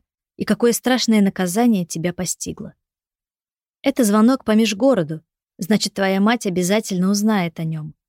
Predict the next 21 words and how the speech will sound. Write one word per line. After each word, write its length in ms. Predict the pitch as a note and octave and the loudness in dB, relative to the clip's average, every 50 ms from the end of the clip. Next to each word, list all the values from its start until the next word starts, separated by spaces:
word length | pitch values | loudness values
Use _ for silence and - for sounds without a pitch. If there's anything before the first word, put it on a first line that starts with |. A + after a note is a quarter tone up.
| _ - | _ -6
и 80 | - F#3+ | -6 -2
ты 140 | - B3+ | -2 -2
будешь 260 | A3+ A3 G3 F3+ - - | 0 0 0 0 0 -2
наказана 500 | F#3+ F3 - - A#3+ B3 G3+ F#3+ F3 E3 | -4 -4 -2 -2 -2 -2 0 -2 -2 -2
ещё 340 | D#3+ E3 D#3+ - - G3 | -2 -4 -4 -2 0 0
и 100 | F#3 F3+ | 0 0
за 160 | F3+ F3 F3 F3 | 0 -2 -4 -6
это. 420 | E3+ E3 D#3 D3 _ - E3 - _ _ _ _ _ _ _ _ _ _ _ _ _ _ _ _ _ _ _ _ _ - | -6 -6 -8 -10 _ -18 -20 -20 _ _ _ _ _ _ _ _ _ _ _ _ _ _ _ _ _ _ _ _ _ 2
«У 60 | G#3+ | 4
меня 240 | G#3 A3 A3+ B3 B3 | 6 6 6 6 6
мало 260 | A#3+ B3 B3 B3 B3+ | 6 4 4 4 2
времени», — 540 | A3+ B3+ C4 B3+ A3 G3+ F#3 F3+ F3+ E3+ _ _ _ _ _ _ _ _ _ - | 2 2 4 4 4 4 2 0 -2 -4 _ _ _ _ _ _ _ _ _ -8
говоришь 480 | F3+ F3+ E3+ F#3+ F3+ F3 E3+ - - | -6 -2 0 0 0 0 -2 -4 -4
ты. 240 | - - F#3 F3 - _ _ _ _ _ _ _ _ _ _ _ _ _ _ _ - | -6 -8 -12 -12 -14 _ _ _ _ _ _ _ _ _ _ _ _ _ _ _ -4
«Я 160 | F#3+ F#3+ F#3+ | 0 0 2
рада, 220 | F#3+ G#3 A#3 A#3 A#3 | 4 4 2 2 0
что 160 | - - F#3 | -2 -4 -8
тебе 280 | - - E3 D#3+ G#3+ A#3+ | -8 -8 -2 2 4 4
не 120 | A#3 G3 | 4 4
вырвали 360 | E3+ F#3+ G#3 G#3 F#3+ G#3 G#3 | 4 2 0 0 0 0 0
язык». 520 | G3 F#3 A3 G3+ E3+ F3 E3+ - _ - | 0 0 0 0 0 -2 -4 -6 _ -20